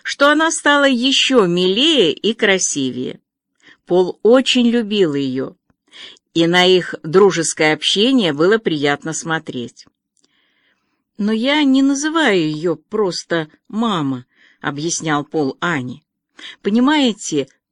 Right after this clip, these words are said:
то имя принадлежит только моей собственной маме. И я не могу отдать его никому другому. Вы ведь понимаете?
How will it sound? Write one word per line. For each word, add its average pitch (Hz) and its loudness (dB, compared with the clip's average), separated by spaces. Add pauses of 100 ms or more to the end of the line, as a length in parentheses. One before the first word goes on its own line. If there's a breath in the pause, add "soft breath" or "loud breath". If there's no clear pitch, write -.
то 339 2
имя 147 -4 (340 soft breath)
принадлежит 208 -4
только 233 0
моей 233 2
собственной 151 -2
маме. 143 -6 (1300 soft breath)
И 185 -6
я 208 0
не 233 2
могу 240 0
отдать 165 -4
его 135 -4 (280 loud breath)
никому 185 -2
другому. 208 -2 (560 soft breath)
Вы 175 -2
ведь 180 -6
понимаете? 190 -4